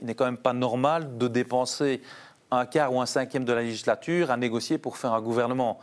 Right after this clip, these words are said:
C'est qu'il y a quelque chose qui devient compliqué à gérer dans, dans ce pays. Et la difficulté, c'est qu'on a pratiqué un fédéralisme qui est un fédéralisme de déconstruction. Ce qui veut donc dire que quelque part, on a enlevé des compétences à l'État unitaire,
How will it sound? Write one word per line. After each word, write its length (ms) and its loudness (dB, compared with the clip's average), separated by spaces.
C'est 100 -18
qu'il 80 -10
y 60 -8
a 20 -18
quelque 200 -2
chose 280 -2
qui 260 -8
devient 300 -2
compliqué 520 0
à 80 0
gérer 360 2
dans, 160 -2
dans 160 0
ce 80 -10
pays. 260 -2
Et 80 -2
la 100 2
difficulté, 640 -2
c'est 140 -2
qu'on 420 0
a 80 0
pratiqué 760 -2
un 140 0
fédéralisme 640 0
qui 100 -8
est 140 -2
un 100 2
fédéralisme 560 -2
de 80 2
déconstruction. 800 -4
Ce 60 -20
qui 40 -6
veut 140 0
donc 160 0
dire 160 0
que 60 -2
quelque 300 -2
part, 300 2
on 140 0
a 20 2
enlevé 340 2
des 120 0
compétences 640 0
à 40 4
l'État 340 2
unitaire, 540 0